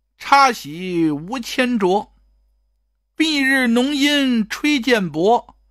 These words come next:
放眼暮云楼阁。西风浪卷澎湖，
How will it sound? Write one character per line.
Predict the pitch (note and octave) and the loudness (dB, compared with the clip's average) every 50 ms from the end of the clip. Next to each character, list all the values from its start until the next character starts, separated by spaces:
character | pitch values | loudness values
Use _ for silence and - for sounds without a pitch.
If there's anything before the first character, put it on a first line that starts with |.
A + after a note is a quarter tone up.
| _ _ _ _ _ _ _ _ _ _ _ _ _ _ | _ _ _ _ _ _ _ _ _ _ _ _ _ _
放 | - A#3 A3 G3 E3+ D3+ | 4 6 6 6 4 2
眼 | C3 A#2+ A#2 A2+ B2+ D3+ E3+ D#3+ D#3 | -4 -6 -4 -2 0 0 0 0 0
暮 | E3+ G3 B3+ D#4+ E4+ D#4+ B3+ F3 D3 C3+ | -2 -4 -2 -2 -2 -2 -2 0 0 0
云 | C3+ C#3 D3+ G3 A#3 A3+ G#3 | 0 0 0 2 0 0 0
楼 | F#3+ F#3 G3+ A3+ | 0 0 -2 -4
阁。 | G3+ - D#3+ E3+ G3+ F#3+ - _ _ _ _ _ _ _ _ _ _ _ _ _ _ _ _ _ _ _ _ _ _ _ _ _ _ _ | -4 -4 -4 -4 -4 -4 -8 _ _ _ _ _ _ _ _ _ _ _ _ _ _ _ _ _ _ _ _ _ _ _ _ _ _ _
西 | - - - A#3+ C4 C4 B3+ A#3 | -12 -10 -2 0 2 2 4 6
风 | A3 B3 B3+ B3+ B3+ | 6 6 6 6 6
浪 | C4 B3 A#3 G#3+ F3+ E3 | 6 6 6 6 4 0
卷 | D3 D3+ C3+ D3 E3+ F#3+ F#3 E3+ D3+ C#3+ C3 | -4 -2 2 4 4 4 4 2 -2 -8 -12
澎 | - - G3+ A#3 C#4+ C#4+ | -8 -6 -6 -6 -4 -6
湖， | - - A3+ B3+ B3 B3 | -6 -4 -4 -4 -4 -6